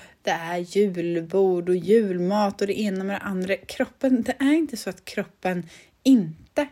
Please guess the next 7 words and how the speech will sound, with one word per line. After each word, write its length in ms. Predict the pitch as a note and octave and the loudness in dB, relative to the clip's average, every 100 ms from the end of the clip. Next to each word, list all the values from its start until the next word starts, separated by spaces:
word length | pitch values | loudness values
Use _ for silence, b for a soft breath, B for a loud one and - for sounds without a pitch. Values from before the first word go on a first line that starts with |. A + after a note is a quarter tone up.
| _ _ - | _ _ -6
kan 300 | G#3 F#3 E3+ | -2 -2 -2
hantera 500 | F3+ - F3+ E3 E3 | -4 -2 -2 -2 -6
käk. 680 | - D#4+ D4+ - _ - _ _ b b b | -2 -2 -2 -14 _ -20 _ _ b b b
Våra 220 | B3+ B3+ B3+ | 6 8 8
kroppar 300 | D4 C4+ G#3 | 2 2 0
är 80 | |
briljanta 1040 | F#3 G3+ A3+ A3+ A3+ A#3 F#3 E3+ D#3+ - | 0 0 0 2 2 2 0 -4 -6 -4